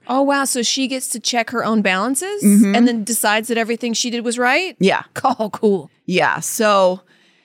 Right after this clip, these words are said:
Speaker 2: if you remember, Davenport got this appointment from the ground zero of this, uh, title, right? So now she's also dictating how this jail will run from the ground up. As it's being built, she appoints the leader of it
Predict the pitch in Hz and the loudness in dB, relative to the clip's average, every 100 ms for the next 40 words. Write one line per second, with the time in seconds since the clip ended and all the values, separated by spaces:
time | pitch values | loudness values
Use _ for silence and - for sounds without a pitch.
0 | _ 208 226 254 294 262 226 220 190 170 | _ -2 2 4 6 4 4 2 2 2
1 | 170 208 214 185 165 170 165 196 - 180 | 2 -2 -2 -2 0 0 0 -4 -8 -8
2 | - 185 - 151 - 160 156 151 151 147 | -4 -2 -2 -4 -6 -6 -4 -2 -2 0
3 | 165 175 160 143 143 135 143 147 147 - | -2 -4 -2 0 0 -2 -4 -6 -6 -8
4 | - - 143 139 127 - - - 202 147 | -10 -4 -2 -2 -4 -10 -10 -2 0 2
5 | 131 151 139 147 180 - _ _ - - | 0 -2 -2 -2 -4 -10 _ _ -12 -2
6 | 190 175 208 262 277 233 165 175 - 175 | 0 2 0 2 0 0 0 0 0 -2
7 | 180 185 - 156 160 165 190 160 156 - | -4 -8 -6 -4 -4 -6 -4 -2 -2 -4
8 | 160 - 139 156 170 202 160 147 143 135 | -6 -6 -4 -2 0 0 -2 -4 -4 -4
9 | 139 147 - - - 156 165 196 190 196 | -4 -8 -12 -18 0 2 4 2 2 0
10 | 202 247 196 208 - - 165 202 - 220 | 2 2 2 0 -4 -2 -2 -2 -6 -4
11 | 226 226 175 160 - - 151 - 160 160 | 0 0 0 -2 -4 -8 -10 -8 -6 -6
12 | 185 - 214 226 190 160 151 147 160 | -6 -2 0 2 0 0 -2 -4 -8